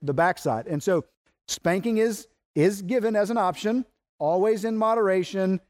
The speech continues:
never out of anger, never out of abuse or, or trying to get angry with your children, but simply to correct so they can understand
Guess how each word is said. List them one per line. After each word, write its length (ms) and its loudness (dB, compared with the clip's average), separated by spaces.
never 400 0
out 100 2
of 120 0
anger, 500 0
never 420 0
out 180 0
of 240 0
abuse 560 0
or, 200 0
or 120 0
trying 340 0
to 100 -2
get 260 0
angry 340 0
with 120 0
your 100 -2
children, 320 0
but 160 0
simply 520 -2
to 380 0
correct 540 0
so 100 -2
they 140 4
can 160 -2
understand 680 0